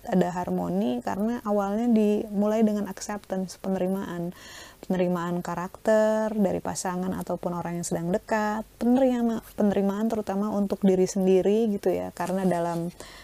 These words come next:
percintaan, pasangan adalah refleksi diri sendiri dan begitu juga sebaliknya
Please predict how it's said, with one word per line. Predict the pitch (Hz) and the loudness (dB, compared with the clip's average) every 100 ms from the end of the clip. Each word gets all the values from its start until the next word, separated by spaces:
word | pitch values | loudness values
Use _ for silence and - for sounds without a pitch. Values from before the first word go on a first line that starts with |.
| - - | -20 -12
percintaan, | - - 180 180 175 247 311 - - - | -8 -2 0 2 0 0 -2 -6 -20 -12
pasangan | 175 - 185 214 | -10 -6 -4 -2
adalah | 226 190 185 | 0 0 0
refleksi | 190 180 190 - 196 | -6 -6 -8 -2 2
diri | 185 190 | 2 2
sendiri | 190 196 254 | 0 2 2
dan | 247 208 | 2 2
begitu | 190 196 208 214 | 0 0 -2 0
juga | 262 285 - - - | 0 0 -8 -20 -16
sebaliknya | - 202 226 262 226 214 | 2 4 4 2 -2 0